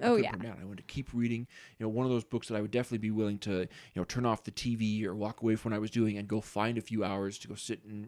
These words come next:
Speaker 1: and read. I, I wanted to read.
Speaker 2: Right. I mean, there's a big difference between some of those books where it's like, I, I wanna read 'em, but I don't have to. And then there's some, it's like, I have to just keep reading. I
Speaker 1: Yeah.
Speaker 2: can't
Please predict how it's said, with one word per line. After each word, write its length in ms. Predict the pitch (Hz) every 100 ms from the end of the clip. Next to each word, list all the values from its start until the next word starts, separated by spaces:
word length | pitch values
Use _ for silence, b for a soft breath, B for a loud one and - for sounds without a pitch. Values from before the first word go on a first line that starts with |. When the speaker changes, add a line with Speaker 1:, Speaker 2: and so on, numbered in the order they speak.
| 117
Speaker 1:
and 160 | 104
read. 240 | 107 156 -
I, 120 | -
I 40 | 110
wanted 540 | 107 139 117 - 101
to 160 | - -
read. 280 | - 233 226
Speaker 2:
Right. 340 | 214 214 - -
I 40 | 240
mean, 100 | 240
there's 180 | 240 254
a 40 |
big 180 | 240 269
difference 320 | 247 233 226
between 300 | 226 233 220
some 160 | 208 214
of 60 |
those 160 | 208 208
books 280 | - 202 -
where 80 | 202
it's 80 | 202
like, 180 | 175 -
I, 160 | - 247 -
I 120 | - 220
wanna 320 | 202 247 285
read 200 | 330 359
'em, 240 | 370 370 330 _
but 120 | - 226
I 80 | 220
don't 280 | 220 202 - -
have 360 | - 202 196 -
to. 200 | 254 240
And 100 | 226
then 120 | 226
there's 200 | 208 214
some, 160 | 226 202
it's 120 | 196
like, 120 | - -
I 60 |
have 240 | 247 220 -
to 80 | -
just 120 | -
keep 180 | 208 -
reading. 240 | 165 - -
I 60 | 196
Speaker 1:
Yeah. 100 | 214
Speaker 2:
can't 400 | 190 220 202 175